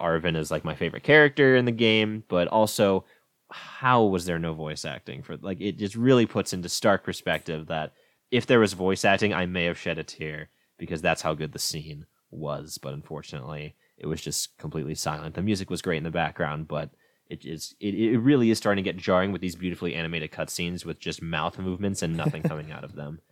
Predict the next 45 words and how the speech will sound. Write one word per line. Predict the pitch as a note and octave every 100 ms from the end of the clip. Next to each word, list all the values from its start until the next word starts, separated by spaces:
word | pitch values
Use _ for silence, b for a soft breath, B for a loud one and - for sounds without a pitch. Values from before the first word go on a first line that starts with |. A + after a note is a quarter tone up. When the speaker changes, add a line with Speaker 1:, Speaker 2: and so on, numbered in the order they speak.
| _ _ _
Speaker 1:
But | C3
you | C3
can | B2+
hear, | F#3 B2
like, | A#2+ A2
all | G2
the | F#2+
footsteps | F2 - F2 - G2 F2+
and | F2
every | E2+ F2
single | F2+ E2+
movement, | E2+ E2 E2 F2 D#2+
like | E2 D#2+
the |
crumple | - E2 D#2+ F2
of | D#2+
the | D#2+
clothes | - - D#2 E2 F2 E2+
of | E2
the |
people | E2+ - D#2+ E2+
as | D#2+ D#2
they, | D2+ D2+ _ _ _
you | -
know, | D2+ C#2+ - _ _ _ - G#2
do | F2 E2+
their | D#2+
thing, | D#2 F2 E2 E2+
but | D2+
no | D#2
voices. | D2 D2+ C2+ - B1+ -
So, | - A#1+ - _ _ _ _ _ _ _ _ _ _ _ _ -
uh, | E2+ E2+
that, | B2+ C3
those | D3+ C#3+
are |
my | A#2 F#2+
two | - E2
honorable | D2 C#2 C#2
mentions. | A1 - G#1+ -
So, | - - -
Colby, | G2+ F#2+ F#2 F2+
what | F#2
about | D#2+ B1+
you? | A1+